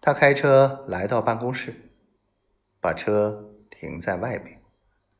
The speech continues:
从布朗先生手中接过小袋子。“乔治，里面是钻石和其他一些东西，价值大约九万元。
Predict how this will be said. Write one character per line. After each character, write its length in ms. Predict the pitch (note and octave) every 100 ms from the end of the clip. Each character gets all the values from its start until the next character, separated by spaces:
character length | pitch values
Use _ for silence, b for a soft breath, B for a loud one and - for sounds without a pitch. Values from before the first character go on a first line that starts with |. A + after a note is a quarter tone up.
| _ _ B B -
从 200 | D#3 F#3+
布 120 | C4+
朗 220 | B2 F2+
先 220 | - E3+
生 120 | E3
手 280 | A#2+ - C#2
中 500 | - A2 B2+ - -
接 180 | - C3
过 140 | B2
小 180 | F2 F2
袋 300 | F2 A2+ G#2+
子。 160 | - - _ _ _ _ _ _ _ _ _ _ _ _ _ _ _ _ _ _ _ _ _ _ _ _ _ _ _ _ _
“乔 220 | - E2+
治， 560 | D#2+ F2+ C#2+ - - _ _ _ _ _ _ _ _ _ _
里 220 | - G#2
面 180 | A2+ C3+
是 140 | C3 B2+
钻 260 | C#3+ F#2+
石 240 | - - E2+
和 160 | -
其 220 | E2+ -
他 180 | F2 F#2+
一 80 | E2+
些 160 | D#2+ -
东 240 | - -
西， 240 | - - _ _ _ _ _ B B B B B B - -
价 300 | - A#2+ G2
值 640 | E2+ D#2+ D#2+ E2 F2+ G2 - -
大 240 | - F#2 D#2+
约 240 | D#2+ F#2+
九 220 | F2+ - -
万 180 | - F#2+
元。 320 | E2+ - -